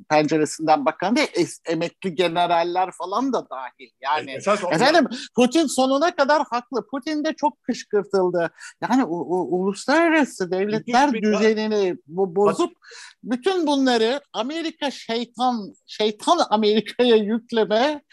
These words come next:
Speaker 1: e, yani bu,
Speaker 2: E,
Speaker 1: bu,
Speaker 2: şaşırtıcı.
Speaker 1: böyle bir kolaycılık
Speaker 2: Biden,
Speaker 1: var.
Speaker 2: Biden, e, ne dedi? Demokrasi rönesansını yaparak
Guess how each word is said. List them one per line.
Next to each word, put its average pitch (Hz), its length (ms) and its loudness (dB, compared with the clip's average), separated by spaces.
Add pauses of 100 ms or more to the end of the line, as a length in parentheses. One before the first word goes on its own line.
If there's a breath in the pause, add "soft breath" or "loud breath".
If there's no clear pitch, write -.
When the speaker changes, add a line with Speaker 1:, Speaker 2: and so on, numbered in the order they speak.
(380 loud breath)
Speaker 1:
e, 180 80 2
yani 202 540 0
bu, 220 100 -8
Speaker 2:
E, 160 40 -4
Speaker 1:
bu, - 20 -8
Speaker 2:
şaşırtıcı. 214 260 -2
Speaker 1:
böyle 285 240 6
bir 285 140 4
kolaycılık 233 800 4
Speaker 2:
Biden, 202 120 4
Speaker 1:
var. 175 240 4 (180)
Speaker 2:
Biden, 190 480 2 (440)
e, 160 40 -6 (600)
ne 214 200 -4
dedi? 170 380 -4 (260)
Demokrasi 208 840 -2
rönesansını 180 920 -6
yaparak 175 760 0